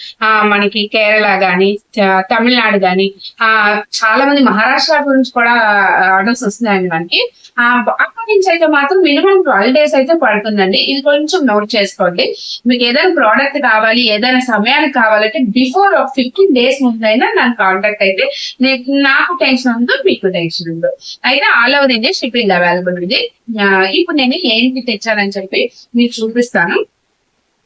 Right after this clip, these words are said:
అయితే ఇందులో కొన్ని ప్రీ బుకింగ్ అయితే ఉన్నాయండి. Already "పర్లేదక్క మీరు పే, నే-, మేము పే చేసేస్తాము, వచ్చిన తర్వాతే పంపించండి" అని చెప్పి కొంతమంది మనీ కూడా పే చేసేసారు.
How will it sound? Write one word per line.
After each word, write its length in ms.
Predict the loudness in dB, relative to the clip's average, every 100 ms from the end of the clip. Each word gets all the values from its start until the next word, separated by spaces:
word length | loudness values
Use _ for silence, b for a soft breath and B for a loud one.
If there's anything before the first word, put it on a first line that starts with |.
| _ _ _ _ _ _
అయితే 220 | -2 0 0
ఇందులో 260 | 2 2
కొన్ని 280 | 0 0 0
ప్రీ 300 | 0 0 2
బుకింగ్ 300 | 2 2 2
అయితే 240 | 2 2 2
ఉన్నాయండి. 580 | 2 2 0 -2 -6 -8 _ _ _ _ -6 -2
Already 380 | 0 0 0 0 0
"పర్లేదక్క 680 | 0 2 2 0 0 2
మీరు 440 | 2 2 2 0 0
పే, 300 | 0 0 0 -2
నే-, 220 | -4 0
మేము 180 | 0 0
పే 100 | 0
చేసేస్తాము, 800 | 0 0 0 0 0 -2 0 0
వచ్చిన 280 | 0 0
తర్వాతే 420 | 0 2 0 0 0
పంపించండి" 560 | 0 -2 -4 -2 -2 -2
అని 100 | -2
చెప్పి 260 | -4 -4
కొంతమంది 420 | -2 -2 -2 0
మనీ 320 | 2 2 0 0
కూడా 200 | 0 0
పే 200 | 0 -2
చేసేసారు. 680 | -2 -2 -2 0 0 0